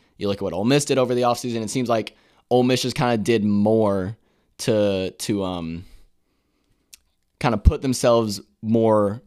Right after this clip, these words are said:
on the upper side of the S E C than, than what people are projecting them to be.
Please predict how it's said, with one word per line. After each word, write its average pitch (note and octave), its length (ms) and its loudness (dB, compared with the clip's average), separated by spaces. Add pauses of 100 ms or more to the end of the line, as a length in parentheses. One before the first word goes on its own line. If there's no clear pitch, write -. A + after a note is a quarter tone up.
on G#2 100 -2
the G2+ 160 -4
upper G2+ 200 -4
side F2+ 200 -6
of E2+ 60 -8
the F#2 100 -6
S F2 120 -8
E F#2 60 -10
C F#2 200 -8
than, F2+ 340 -6
than G#2 160 -2
what G#2 180 0
people G2+ 200 -2
are F2+ 60 -6
projecting F2 460 -8
them E2 120 -8
to D#2+ 60 -8
be. E2+ 280 -10